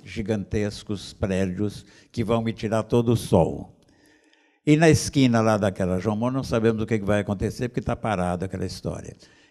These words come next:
Em todo o meu entorno, provavelmente por causa do metrô e por causa do zoneamento, vão ser erguidos seis ou sete prédios. E a cidade tá desaparecendo. Aquelas casinhas todas vão embora.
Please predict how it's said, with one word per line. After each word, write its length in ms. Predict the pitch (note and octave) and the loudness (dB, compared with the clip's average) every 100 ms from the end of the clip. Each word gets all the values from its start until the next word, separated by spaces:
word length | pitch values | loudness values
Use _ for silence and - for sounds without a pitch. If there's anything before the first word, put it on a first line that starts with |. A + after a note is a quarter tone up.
| - | -4
Em 140 | D3 | -4
todo 480 | - _ G#3 A3 G3 | -4 _ 6 8 8
o 60 | D#3+ | 10
meu 200 | D3+ C3 | 10 8
entorno, 800 | B2 D#3+ D#3 C3+ G#2 F#2 F2+ F2 _ _ _ | 4 6 6 6 2 -4 -6 -12 _ _ _
provavelmente 800 | A2 A2 G#2+ G2+ G#2 F#2+ F2+ - | 0 0 0 -2 -2 -4 -6 -8
por 140 | G2+ | -8
causa 400 | - F#2 E2+ F2+ | -4 -4 -4 -6
do 100 | F2+ | -8
metrô 560 | F#2 F2+ A2 A2 F#2+ - _ _ _ _ - | -6 -6 -4 -4 -4 -12 _ _ _ _ -14
e 80 | F#2+ | -10
por 140 | F#2 | -6
causa 340 | F#2+ F2+ F2 | -4 -4 -6
do 160 | F#2 G2 | -6 -8
zoneamento, 1040 | F2 A2+ G#2+ G2+ F#2+ A#2 A2 F2 E2+ D2+ - _ _ _ _ _ _ - | -2 0 0 -2 0 -2 -2 -4 -8 -8 -16 _ _ _ _ _ _ -8
vão 160 | A2 | -6
ser 280 | G#2 A#2+ G#2 | -4 -4 -2
erguidos 320 | G2+ A#2 G#2+ | -4 -4 -4
seis 400 | - C3 C3+ A#2 | -4 -4 -4 -4
ou 100 | A#2+ | -6
sete 400 | A2 A2 G#2+ - | -4 -4 -4 -8
prédios. 800 | - E2+ D#2 D#2 C#2+ - - - _ _ _ _ _ _ | -10 -8 -10 -14 -20 -20 -20 -20 _ _ _ _ _ _
E 100 | - | -6
a 60 | A#2 | -6
cidade 520 | - A2+ F#2+ E2 E2 | -4 -4 -4 -4 -8
tá 140 | F#2 E2 | -10 -10
desaparecendo. 920 | F2 F#2 F#2 F#2+ - - F2+ - - - _ _ _ _ - - | -10 -10 -10 -12 -12 -16 -18 -20 -20 -20 _ _ _ _ -14 -8
Aquelas 360 | G#2+ D3 D3 | 0 0 0
casinhas 760 | - C#3 A2+ A2 E3 D#3+ C3 - | 0 0 0 0 2 2 0 0
todas 340 | C3+ C3+ C#3 | 0 0 -2
vão 140 | C#3+ C#3 | -2 -2
embora. 440 | A2 F2+ D#2 | -2 -4 -6